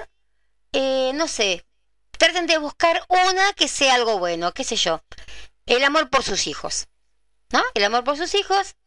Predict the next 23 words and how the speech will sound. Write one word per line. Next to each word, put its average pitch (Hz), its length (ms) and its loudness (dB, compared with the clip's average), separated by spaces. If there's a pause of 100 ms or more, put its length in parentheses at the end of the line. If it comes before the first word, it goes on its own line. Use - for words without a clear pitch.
(520)
Y 277 140 -4
van 285 160 2
a 269 80 4
ver 277 160 2
que 247 100 0
van 240 140 2
a 240 100 -2
poder 214 300 0
dar 233 200 2
vueltita 220 680 0
bien 247 160 0
el 226 140 -2
dedo 240 260 0
sobre 208 260 0
el 202 100 -6
dedo 233 220 0
gordito, 277 500 0
sobre 254 500 0 (520)
el 208 160 2
dedo 208 260 2
índice. 160 580 -6 (260)
Dicen 269 260 -4
obesidad, 262 440 2